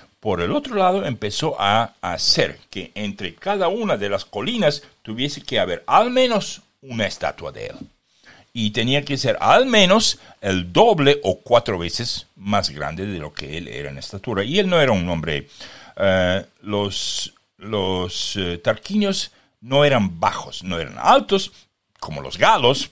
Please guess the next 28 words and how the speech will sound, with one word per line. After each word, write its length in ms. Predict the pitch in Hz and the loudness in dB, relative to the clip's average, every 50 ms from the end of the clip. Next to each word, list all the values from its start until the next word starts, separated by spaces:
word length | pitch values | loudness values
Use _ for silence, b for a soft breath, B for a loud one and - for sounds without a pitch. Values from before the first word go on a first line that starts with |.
| _ _ | _ _
pero 260 | - 107 101 98 90 | -2 0 0 0 0
tampoco 380 | - 98 95 - 117 110 104 95 | -2 -4 -4 -4 -6 -6 -4 -4
eran 200 | 82 73 76 73 | -4 -6 -4 -4
bajos, 460 | 73 - - - - - - - - | -4 -4 -4 -6 -12 -14 -14 -14 -14
¿ok? 140 | - 69 - 90 104 113 - B B B B B B B B B B B - | -14 -8 -4 -4 -4 -4 -6 B B B B B B B B B B B -2
Entonces, 580 | 151 165 151 220 196 131 - - - - - - _ _ _ _ _ _ _ _ _ _ _ _ _ _ _ _ 113 | -2 2 4 4 4 4 2 -2 -6 -8 -10 -12 _ _ _ _ _ _ _ _ _ _ _ _ _ _ _ _ 4
eh, 1000 | 104 101 101 98 95 95 95 92 92 92 92 90 90 90 87 87 87 90 92 - - _ _ _ _ _ _ _ | 4 6 6 6 4 4 4 2 2 2 0 0 0 0 -2 -2 -4 -4 -6 -8 -12 _ _ _ _ _ _ _
hizo 240 | 165 196 190 247 240 | -4 -2 0 0 0
hincapié 560 | 220 - 190 - - 202 175 - - - _ - | 2 2 2 2 4 2 2 2 0 -4 _ -8
en 200 | 110 107 101 - | -6 -6 -6 -6
asegurarse 640 | - 107 101 - - 110 110 123 165 214 220 - 208 | -6 -6 -6 -4 -4 -2 -2 -2 -2 -2 -2 -2 -2
el 80 | 170 | 0
apoyo 480 | 143 123 - _ - 175 202 - 180 156 | -2 -2 -4 _ -2 0 0 2 0 0
de 140 | 101 98 90 | -2 -2 -4
la 120 | 87 78 | -4 -6
nación 760 | 80 78 78 - - - - - - - 277 262 139 104 - - | -6 -6 -6 -6 -4 -2 -2 0 2 4 4 4 4 2 -2 -6
latina, 600 | 76 73 69 - - - 80 78 80 101 123 117 - | -10 -10 -10 -10 -12 -12 -10 -2 0 0 0 0 -2
o 80 | 95 80 | -6 -8
sea, 220 | - - 87 76 | -6 -6 -6 -6
el 60 | 71 | -6
mapa 360 | 78 104 151 208 202 - - | -4 -2 -2 -2 -2 -4 -6
que 160 | - - - 82 | -8 -6 -8 -8
acabamos 540 | 78 - - 90 85 82 107 117 113 104 | -8 -6 -4 -4 -2 0 0 0 0 -2
de 100 | - 87 | -4 -4
ver 220 | 85 98 101 - - | -4 -2 -4 -4 -6
con 180 | - 82 80 | -8 -8 -8
esas 280 | 90 92 - 90 - - | -8 -8 -8 -10 -12 -12
localidades 720 | 80 82 - - 78 73 73 80 87 82 85 82 - - | -12 -12 -10 -12 -12 -12 -8 -6 -6 -4 -4 -6 -8 -10